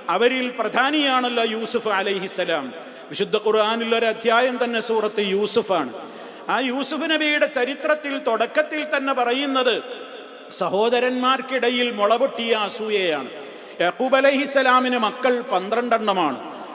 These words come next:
ആ പന്ത്രണ്ടിൽ ഇളയ മക്കളാണ് ഒന്ന് യൂസുഫ് അലൈഹിസ്സലാമും മറ്റൊന്ന് ബിന്യാമീൻ എന്ന മോനും. ഈ രണ്ട് മക്കളോട് മറ്റു മക്കളോട് ഇല്ലാത്ത ഒരു ഇഷ്ടം, ഒരു പിതാവിനുണ്ടാകുന്ന മാനുഷികമായ ഒരു വികാരം.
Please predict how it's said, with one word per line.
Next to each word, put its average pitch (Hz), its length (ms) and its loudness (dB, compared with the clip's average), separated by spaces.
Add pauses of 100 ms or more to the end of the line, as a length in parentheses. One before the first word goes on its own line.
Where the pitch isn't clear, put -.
(140)
ആ 214 140 6
പന്ത്രണ്ടിൽ 302 800 2 (260)
ഇളയ 262 380 6
മക്കളാണ് 277 560 4
ഒന്ന് 247 280 0
യൂസുഫ് 240 440 -2
അലൈഹിസ്സലാമും 220 920 -2 (260)
മറ്റൊന്ന് 233 460 -2
ബിന്യാമീൻ 247 720 0
എന്ന 208 180 0
മോനും. 180 380 -2 (480)
ഈ 294 140 0
രണ്ട് 285 320 0
മക്കളോട് 277 1000 4
മറ്റു 202 300 -4
മക്കളോട് 269 640 4
ഇല്ലാത്ത 247 440 0
ഒരു 254 220 4
ഇഷ്ടം, 233 440 0 (920)
ഒരു 180 100 2
പിതാവിനുണ്ടാകുന്ന 226 1120 4
മാനുഷികമായ 220 1200 2
ഒരു 214 180 4
വികാരം. 185 480 0